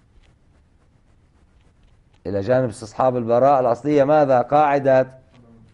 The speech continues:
عدم الدليل دليل العدم. الاستصحاب لا يفيد الظن، وليس هنا أمارة أخرى تفيده. لماذا؟ أليس المفروض في موارد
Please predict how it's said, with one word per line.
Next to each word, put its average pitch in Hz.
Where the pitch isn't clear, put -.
عدم 147
الدليل 131
دليل 147
العدم. 151
الاستصحاب 156
لا 196
يفيد 202
الظن، 196
وليس 202
هنا 196
أمارة 185
أخرى 226
تفيده. 143
لماذا؟ 175
أليس 156
المفروض 185
في 156
موارد 160